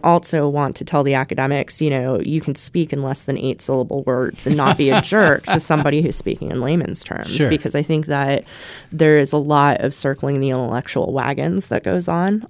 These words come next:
Speaker 1: Um, I know I, I, I experience a lot of it because I, I work in an intellectual sphere, but I have no undergrad. Um, and so I frequently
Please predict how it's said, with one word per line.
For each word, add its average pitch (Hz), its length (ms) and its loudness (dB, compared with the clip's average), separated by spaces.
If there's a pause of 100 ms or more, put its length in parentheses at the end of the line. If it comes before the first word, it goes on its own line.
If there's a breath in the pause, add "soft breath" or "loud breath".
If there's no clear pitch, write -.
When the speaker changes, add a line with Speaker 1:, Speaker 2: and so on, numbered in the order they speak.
Speaker 1:
Um, 143 680 -4 (380 loud breath)
I 165 80 2
know 160 240 6
I, 156 260 4 (140)
I, 151 520 4 (840)
I 190 100 6
experience 277 560 2
a 214 60 2
lot 185 280 6
of 185 100 2
it 170 120 4
because 175 260 0
I, 156 320 4
I 151 160 0
work 160 320 2
in 185 60 2
an 180 120 4
intellectual 156 720 0
sphere, 156 300 0
but 156 80 -2
I 147 40 0
have 156 180 -2
no 139 120 0
undergrad. - 480 -4 (560 soft breath)
Um, 120 500 -4
and 143 160 -2
so - 120 0
I 135 160 2
frequently 151 1200 0